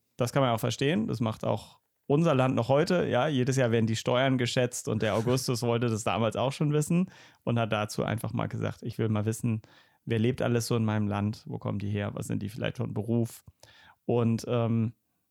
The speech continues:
Speaker 1: ja, also zumindest von dem, was ich, ähm, gelesen hab, ähm, hat's tatsächlich solche Steuerschätzung gegeben.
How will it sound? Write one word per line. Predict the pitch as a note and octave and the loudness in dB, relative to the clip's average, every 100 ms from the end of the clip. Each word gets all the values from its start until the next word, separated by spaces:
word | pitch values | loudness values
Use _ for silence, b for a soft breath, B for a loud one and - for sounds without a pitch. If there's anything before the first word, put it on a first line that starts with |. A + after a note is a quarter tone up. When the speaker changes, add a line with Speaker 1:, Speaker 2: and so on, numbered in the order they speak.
| _ _ - | _ _ -4
Speaker 1:
ja, | E3+ - | -2 0
also | A2 A#2 | -2 -4
zumindest | - C#3 C3+ C3 | 0 2 2 2
von | C3 A2 | 2 2
dem, | B2 D3 D#3+ | 2 2 2
was | B2 | 0
ich, | - D#3 - - | 0 -2 -2 -2
ähm, | C3 B2 B2 A#2+ - | 0 2 2 0 -2
gelesen | A#2 A2 C#3 D3 C#3 | -2 0 0 2 2
hab, | C#3+ - - | 0 -4 -4
ähm, | A#2+ A#2+ A#2+ A#2 - b b b b _ - | 0 2 2 0 -2 b b b b _ -6
hat's | A#2+ C3 | -2 0
tatsächlich | D3 C#3+ C#3 C#3 | 0 2 2 0
solche | C3+ B2+ C3 B2 B2+ C#3+ _ _ - | 2 2 4 2 2 -2 _ _ -14
Steuerschätzung | - B2+ B2+ C#3+ C#3+ C3 D3 D3 E3 - _ - | -2 2 2 2 0 0 2 2 0 -4 _ -8
gegeben. | B2 A2 A2+ D#3+ A3+ B3 | -6 -2 0 2 0 -2